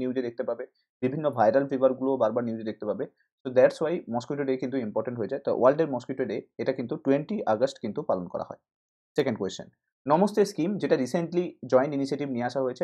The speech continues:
Ministry of Social Justice এবং কোন মিনিস্ট্রি এই স্কিমটাকে নিয়ে এসছে? তো এটা কারেক্ট আনসার হয়ে যাবে হাউজিং এবং আরবান অ্যাফেয়ার্স মিনিস্ট্রি basically কিন্তু এই স্কিমটাকে নিয়ে এসছে। ওকে, কোয়েশ্চেন নাম্বার থ্রি, what is the name of the online marketplace, আহ,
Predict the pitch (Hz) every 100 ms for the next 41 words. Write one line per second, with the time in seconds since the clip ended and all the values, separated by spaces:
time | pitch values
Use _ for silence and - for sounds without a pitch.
0 | 156 117 131 139 131 120 143 139 143 -
1 | 175 - 123 139 - 160 196 147 135 131
2 | 117 90 _ _ - 131 - 139 123 -
3 | 165 - _ _ 117 110 - - - _
4 | _ 147 123 160 143 143 160 170 147 165
5 | 254 - 123 139 180 147 139 - 113 113
6 | 143 151 - 131 127 107 104 156 123 113
7 | 113 117 113 139 127 - 104 101 135 175
8 | - _ _ - 107 - - - _ _
9 | _ - 170 - _ _ - 147 185 180
10 | 185 170 202 208 - _ _ - 151 190
11 | 175 196 - 143 143 175 170 185 139 139
12 | 170 202 175 135 139 - 104 135 - _
13 | _ 120 123 123